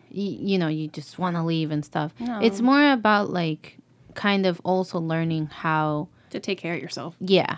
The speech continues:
Speaker 1: exactly. 'Cause in the end, eventually, once you graduate, that's, that's gonna be yourself.
Speaker 2: Yeah.
Speaker 1: You know, even if you come back to your parents' place, it's, like,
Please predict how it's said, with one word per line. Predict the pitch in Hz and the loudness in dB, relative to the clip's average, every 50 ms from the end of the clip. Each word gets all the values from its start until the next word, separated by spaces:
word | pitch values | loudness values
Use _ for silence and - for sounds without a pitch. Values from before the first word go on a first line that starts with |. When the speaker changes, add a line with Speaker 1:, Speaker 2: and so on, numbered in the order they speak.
| - _ - | -8 _ -8
Speaker 1:
exactly. | - 185 175 170 - - 175 180 156 175 185 170 | -6 -6 -4 -4 -2 -2 0 0 2 2 0 0
'Cause | - - 233 220 202 190 175 175 - - - - - - | 4 6 6 6 6 6 0 -6 -12 -18 -20 -20 -12 -4
in | - 220 220 208 | 0 2 2 2
the | 175 - - - | 2 0 -2 -2
end, | 202 208 208 196 185 | -2 0 0 0 0
eventually, | 170 165 170 180 196 - - 185 170 | -2 0 0 0 0 0 0 -2 -2
once | 160 165 170 175 170 - | -2 -2 -2 -2 -2 -4
you | 175 | -4
graduate, | 160 170 156 156 151 156 151 151 143 | -4 -4 -4 -4 -4 -4 -6 -6 -6
that's, | 156 160 165 165 - - | -4 -4 -6 -6 -8 -12
that's | - 170 175 170 165 - | -8 -4 -4 -4 -4 -6
gonna | 185 170 165 156 | -8 -8 -6 -6
be | 160 160 | -8 -8
yourself. | 156 165 151 143 143 - - 180 160 156 160 165 - - - | -8 -8 -8 -10 -10 -10 -8 -6 -6 -4 -6 -8 -12 -10 -6
Speaker 2:
Yeah. | 208 185 170 | -4 -2 -2
Speaker 1:
You | 170 | -2
know, | 170 160 156 - | -4 -4 -6 -8
even | - 202 196 190 196 190 190 | -6 -6 -6 -4 -4 -4 -4
if | 175 170 - - | -6 -6 -6 -4
you | 180 170 | -4 -4
come | 160 - - 175 170 165 | -4 -4 -4 -4 -2 0
back | 160 156 151 - | 0 -2 -4 -4
to | - - | -8 -8
your | 160 156 151 151 | -8 -6 -8 -8
parents' | - - 165 156 151 147 147 - | -8 -6 -6 -4 -4 -4 -6 -8
place, | - - 160 151 147 147 143 - | -8 -8 -6 -6 -6 -6 -8 -10
it's, | 156 151 - - | -12 -14 -12 -10
like, | 170 160 147 143 143 - | -8 -6 -6 -8 -10 -14